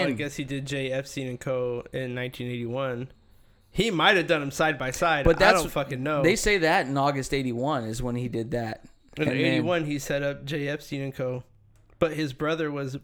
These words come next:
Speaker 1: I see that in
Speaker 2: um,
Speaker 1: eighty-eight.
Speaker 2: a partner there
Speaker 1: So we
Speaker 2: too.
Speaker 1: got, we got wrong information here. Somebody does. 'Cause I see
Speaker 2: Mm.
Speaker 1: J Epstein in eighty-eight.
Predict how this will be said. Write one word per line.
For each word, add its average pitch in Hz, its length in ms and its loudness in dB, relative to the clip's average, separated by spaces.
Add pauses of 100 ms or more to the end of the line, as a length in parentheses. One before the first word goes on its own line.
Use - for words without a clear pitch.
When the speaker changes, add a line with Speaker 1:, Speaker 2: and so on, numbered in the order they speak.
Speaker 1:
I 135 80 4
see 143 180 2
that 165 200 8
in - 40 -2
Speaker 2:
um, 135 60 0
Speaker 1:
eighty-eight. 131 380 2
Speaker 2:
a 143 80 0
partner 139 600 -2
there 127 100 -6
Speaker 1:
So 147 100 2
we 160 100 2
Speaker 2:
too. 156 40 -4
Speaker 1:
got, 131 340 2
we 139 120 -2
got 131 200 0
wrong 131 280 0
information 127 540 -4
here. 113 160 -6
Somebody 143 340 -2
does. - 360 -8 (300)
'Cause 139 140 0
I 143 100 4
see 139 340 0
Speaker 2:
Mm. 170 260 -2
Speaker 1:
J 147 220 2
Epstein 135 420 0
in 120 140 -4
eighty-eight. 120 540 -2